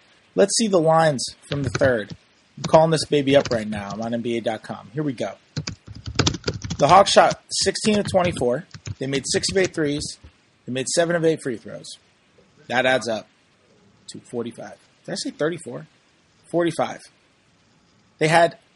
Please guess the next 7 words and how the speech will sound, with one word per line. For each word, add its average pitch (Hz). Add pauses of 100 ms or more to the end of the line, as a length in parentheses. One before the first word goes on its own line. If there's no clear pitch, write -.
(120)
twelve 180 (200)
assists. - (420)
The 139
Hawks 170
had -
twelve 170
assists -